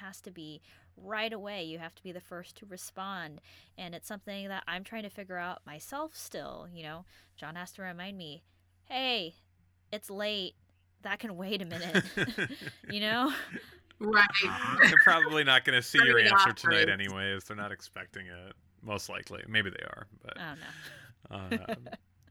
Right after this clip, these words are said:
Speaker 3: no, that's, that's super good advice, Artina. Now,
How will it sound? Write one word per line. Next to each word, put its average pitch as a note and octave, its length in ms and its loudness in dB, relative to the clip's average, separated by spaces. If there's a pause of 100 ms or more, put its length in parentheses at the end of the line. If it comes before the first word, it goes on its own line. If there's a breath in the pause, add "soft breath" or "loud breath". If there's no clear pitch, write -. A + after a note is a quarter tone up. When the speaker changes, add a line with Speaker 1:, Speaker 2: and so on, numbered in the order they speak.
(220)
Speaker 3:
no, F#2+ 220 -10
that's, F#2 240 -12
that's - 520 -8 (260)
super - 380 -8
good F2+ 180 -6
advice, F2+ 420 -6
Artina. F#2 460 -14 (680 soft breath)
Now, B2+ 280 -2